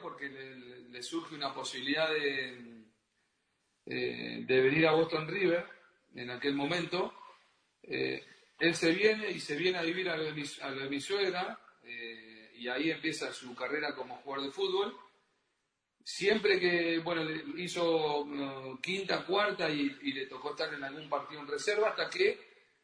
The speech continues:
le, le toca la posibilidad de debutar y tuvo varias veces con, con posibilidad de debutar. Tuvo posibilidad de debutar en Boston River y se lesionaba, se fue a Racing y cuando estaba por debutar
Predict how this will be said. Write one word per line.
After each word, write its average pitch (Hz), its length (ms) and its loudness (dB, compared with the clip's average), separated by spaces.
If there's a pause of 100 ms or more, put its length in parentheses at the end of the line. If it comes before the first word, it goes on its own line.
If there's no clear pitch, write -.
(160)
le, 135 320 0
le 135 140 0
toca 160 480 4
la 139 180 0
posibilidad 147 580 0
de 160 80 2
debutar 151 480 0
y 143 100 -4
tuvo 196 280 -2
varias 170 640 -4 (120)
veces 143 440 -2
con, 131 460 -14
con 131 180 -16
posibilidad 139 400 0
de 139 60 0
debutar. 127 380 -2 (440)
Tuvo 160 380 6
posibilidad 156 360 2
de 156 40 4
debutar 156 260 0
en 156 100 -4
Boston 151 300 0
River 214 300 2
y 156 80 0
se 139 160 -2
lesionaba, 170 720 0 (520)
se 139 240 -2
fue 175 140 4
a 170 40 2
Racing 185 480 0 (400)
y 135 100 -2
cuando 143 240 0
estaba 160 240 2
por 147 140 -2
debutar 147 540 0